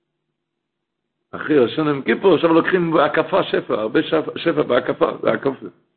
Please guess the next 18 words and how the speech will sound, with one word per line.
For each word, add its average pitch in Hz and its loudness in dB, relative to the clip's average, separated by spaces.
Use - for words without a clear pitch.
מקבלים 147 2
בהקפה. 147 4
עוד 214 2
פעם 185 0
בהקפה. 175 2
ורבו 170 6
ישראל, 143 2
כאלו 156 4
ימים 143 0
קבועים, 131 2
קדושים, 123 -4
כבר 113 4
דיברנו 139 2
שהסגולה 127 2
של 139 2
הימים 135 2
האלו 127 4
מבקשים 113 -4